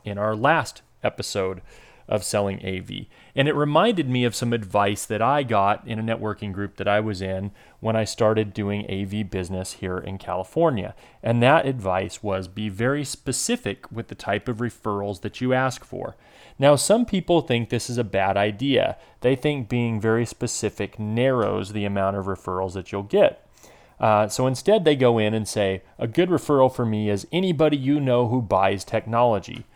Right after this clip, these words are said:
Well, when you say everyone, people think of no one. It's a weird phenomenon. When I say anyone you know who uses technology,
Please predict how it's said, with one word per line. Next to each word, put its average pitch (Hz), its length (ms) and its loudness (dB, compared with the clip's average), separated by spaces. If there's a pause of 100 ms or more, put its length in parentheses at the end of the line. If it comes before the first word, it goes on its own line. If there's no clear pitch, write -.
(300)
Well, 127 220 4
when 131 180 0
you 196 160 2
say 143 500 0 (500)
everyone, 113 720 2 (300)
people 147 320 -2
think 107 480 -6 (340)
of 113 160 -6
no 131 140 2
one. 95 320 -8 (1000)
It's 135 460 0
a 123 160 0
weird 170 420 4
phenomenon. 110 720 0
When 107 100 -2
I 143 160 2
say 131 440 0
anyone 170 520 0
you 151 120 -2
know 120 320 2
who 117 100 -2
uses 120 400 0
technology, 104 880 -2